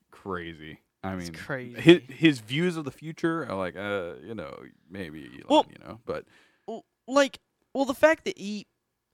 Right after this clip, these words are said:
Speaker 2: like, you know, I'm, I like astrophysics, and I would have ended up going into that crap if I wouldn't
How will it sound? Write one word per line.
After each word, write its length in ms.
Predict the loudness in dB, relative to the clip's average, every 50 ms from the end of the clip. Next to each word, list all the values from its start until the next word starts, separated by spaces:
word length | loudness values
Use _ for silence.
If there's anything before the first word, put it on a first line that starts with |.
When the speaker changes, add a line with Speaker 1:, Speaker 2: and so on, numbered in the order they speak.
| 4 6
Speaker 2:
like, 240 | 6 6 6 4 _ -10
you 160 | -2 2 4
know, 100 | 6 6
I'm, 180 | 6 6 4 4 4
I 80 | 4 6
like 220 | 6 6 6 4
astrophysics, 800 | 4 2 2 0 -2 -4 -4 -2 -2 -2 0 0 -2 -2 0 4
and 80 | 6 8
I 60 | 10
would 180 | 10 10 10
have 60 | 8 8 6
ended 140 | 4 2 0
up 80 | 0 0
going 300 | 0 2 2 2 0 -4
into 200 | -8 -10 -6 -4
that 220 | -4 -4 -4 -6
crap 340 | -4 0 2 2 2 2 0
if 120 | -4 -2 2
I 100 | 2 4
wouldn't 200 | 4 2 0